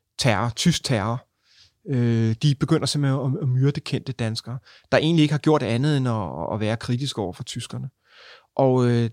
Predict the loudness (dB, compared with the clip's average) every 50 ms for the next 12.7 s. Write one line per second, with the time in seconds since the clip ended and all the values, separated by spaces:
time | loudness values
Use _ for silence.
0 | 0 0 0 2 4 4 6 6 6 6 4 4 2 0 -2 -2 _ -4 -4 -2
1 | 0 0 0 0 0 -4 -8 -10 -8 -6 -4 -2 -2 -2 -2 -2 -2 -2 -2 -2
2 | -2 -4 -2 -2 -4 -6 -6 -4 0 2 2 2 2 0 -4 -4 -8 -10 -12 _
3 | _ _ -6 -2 0 0 0 -2 -8 -18 _ -8 -8 -8 -8 _ -4 -2 0 2
4 | 2 2 2 2 2 0 -2 -2 -2 0 0 0 -2 -4 -6 _ _ _ _ _
5 | _ _ _ 0 0 2 2 0 -2 -2 -4 -4 0 2 2 2 2 2 0 0
6 | 0 0 0 -2 0 0 0 -2 -2 -2 -4 -6 -6 -8 -10 -6 -4 -4 -4 -4
7 | -6 -8 -6 -4 -2 -2 -2 -2 -4 -6 -8 -6 -4 -2 -2 -2 -4 -6 -10 -18
8 | -12 -6 -4 -2 -2 -2 -2 -2 -4 -4 -6 -6 -8 -8 -8 -10 -10 -14 -14 -16
9 | _ _ _ _ _ _ -20 -20 _ _ _ -6 -4 -4 -4 -4 -4 -4 -2 0
10 | 0 0 0 0 -2 0 -2 -4 -4 -2 -2 -2 0 0 0 0 0 0 -2 -4
11 | -8 -14 -18 _ _ _ _ _ _ _ _ _ _ _ _ _ _ _ 0 0
12 | 2 2 2 2 2 2 2 2 2 0 0 -2 -4